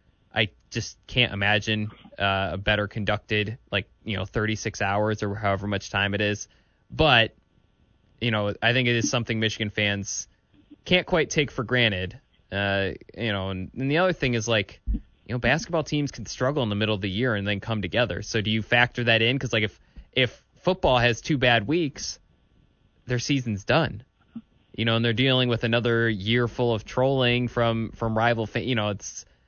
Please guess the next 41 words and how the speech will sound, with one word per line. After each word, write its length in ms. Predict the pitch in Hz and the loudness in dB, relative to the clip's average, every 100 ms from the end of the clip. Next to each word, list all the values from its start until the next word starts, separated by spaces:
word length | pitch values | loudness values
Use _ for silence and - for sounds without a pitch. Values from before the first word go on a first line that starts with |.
| _ - | _ -2
it's 160 | 139 | 0
a 60 | 147 | 2
little 200 | 175 165 | 2 4
bit 300 | 156 143 - | 4 2 0
higher 380 | 135 147 143 127 - _ _ _ | 2 4 4 2 -2 _ _ _
pressurized 720 | - 165 156 147 123 120 117 | -2 0 2 2 4 4 2
and 40 | 127 | 0
you 40 | |
have 120 | 127 - | -2 -2
to 80 | |
deliver 500 | 117 117 131 117 104 - | -4 0 0 0 -2 -2
early 340 | 120 120 117 | 0 2 2
and 100 | 107 98 | 0 0
often. 540 | 113 120 123 - 98 | 2 2 0 -4 -2
Whereas 180 | 101 98 | 0 -2
basketball, 600 | - 113 117 - 101 101 | 0 2 2 0 -2 -2
it's 140 | 101 110 | -2 -2
like 240 | 98 - _ _ _ _ | -4 -6 _ _ _ _
they 100 | - | -2
can 80 | 117 | 0
get 200 | 123 175 | 0 0
pants 320 | - 117 107 | 0 0 0
by 140 | - 107 | -2 -2
North 240 | 107 107 | 0 -2
Carolina 520 | - 113 104 104 101 | -2 -2 0 0 -2
by, 180 | 98 98 - | -2 -4 -4
you 180 | 107 | -4
know, 240 | 92 90 85 - _ _ - | -4 -4 -8 -12 _ _ -8
in 200 | 110 98 | -6 -6
December, 460 | 98 113 101 104 | -6 -4 -2 -2
but 180 | 107 101 | -2 -6
still, 500 | - 117 117 110 110 - _ _ _ _ _ - | -6 -2 0 0 -4 -8 _ _ _ _ _ -6
you 120 | 113 | -2
know, 100 | 104 | -2
play 240 | - 127 | 0 0
for 160 | 113 107 | 0 -2
a 60 | |
title 400 | 101 120 123 104 | -2 2 2 2
in 80 | 104 | 0
April. 380 | 101 123 - 82 | 0 -2 -4 -8
So, 480 | - - 117 107 | -4 0 2 2